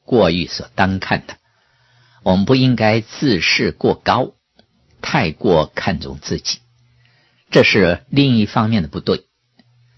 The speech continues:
而自暴自弃、瞧不起自我固然不对，自视过高也是不对。我们要照神所指教我们的，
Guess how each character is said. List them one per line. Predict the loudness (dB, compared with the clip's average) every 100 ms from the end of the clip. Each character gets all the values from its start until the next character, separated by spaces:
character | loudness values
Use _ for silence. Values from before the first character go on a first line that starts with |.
| _ _ 0
而 | 2
自 | 2 -2 0
暴 | 4 2 2
自 | -4 -2
弃、 | -2 -2 -4 -8 -14 _
瞧 | -8 -4 0 2 2
不 | 0
起 | -2 -4
自 | -6 -4 -2
我 | -2 -6 0 0 0 _ _ _ _
固 | -2 -2
然 | -2 -8
不 | -2
对， | -2 -2 -6 _ _ _ _ _ _ _ _ _
自 | -8 -4 -2 -2
视 | -2 -4 -2 -4
过 | -6 -4 -4 -2
高 | 0 2 2 -2 _ _
也 | -16 -14 -12 -6
是 | -6
不 | -6
对。 | -6 -8 -8 _ _ _ _ _ _ _ _ _ _ _ -6
我 | 0 2
们 | 2
要 | 0
照 | 0 0 0
神 | 0 0 -2 -4
所 | -4 -6
指 | -6 -8 -8 -6
教 | -4 -4
我 | -6
们 | -6
的， | -6 -6